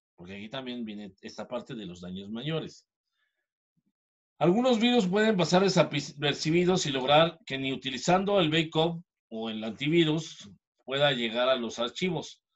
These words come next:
Pero el ejemplo del virus del Dark Avenger, que infecta archivos acumulados,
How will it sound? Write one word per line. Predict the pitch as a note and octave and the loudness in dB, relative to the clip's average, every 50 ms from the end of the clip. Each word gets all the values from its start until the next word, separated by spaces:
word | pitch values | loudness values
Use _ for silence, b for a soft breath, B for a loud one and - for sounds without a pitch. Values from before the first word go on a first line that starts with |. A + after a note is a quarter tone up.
| _ _ _ _ _ _ | _ _ _ _ _ _
Pero | - F3 G3 G#3 G#3 G#3+ G#3+ - - - _ | 0 2 2 4 4 4 2 2 -2 -6 _
el | - D3+ D3+ D3 D3 | -4 -2 0 0 0
ejemplo | C#3+ C#3+ - F3+ G3 G3 F#3 G3+ G#3 G3 | -2 0 0 0 0 0 0 0 0 2
del | F3 D#3+ D3+ D3 D3 D3 C#3+ C#3+ C#3+ | 4 4 2 2 0 -2 -2 -2 -2
virus | D3 E3+ F3+ F3 F3+ E3+ D3+ | 0 0 2 4 2 2 2
del | C#3 C3 B2+ B2+ B2 B2 | 0 -2 -2 -4 -2 2
Dark | C#3+ D#3+ E3+ F3 E3 - - | 4 4 4 2 0 -4 -4
Avenger, | - D3+ D#3+ D#3+ F3 F3+ E3+ D#3 C#3 C#3 C3+ C#3 D#3+ F3+ E3+ D3+ _ _ _ _ _ _ _ _ _ _ _ _ _ _ _ _ _ | -2 -2 0 0 0 0 0 0 -2 -2 -2 -4 -4 -8 -10 -12 _ _ _ _ _ _ _ _ _ _ _ _ _ _ _ _ _
que | - G#2+ A2 | -10 -6 -6
infecta | A2+ G#2+ - - C#3+ C#3+ C#3+ - C#3+ C3+ | -6 -4 -2 -2 -2 -2 0 0 0 0
archivos | A#2+ - - - D3 C#3+ C#3 B2+ - | 0 -2 -4 -4 -4 -2 -4 -4 -4
acumulados, | C3+ B2+ - D3 D3+ D#3 D#3+ E3 E3 D#3 D#3 D#3 E3+ E3 - - - - | -4 -4 -4 -4 -4 -2 0 2 2 2 2 2 0 -2 -6 -10 -18 -20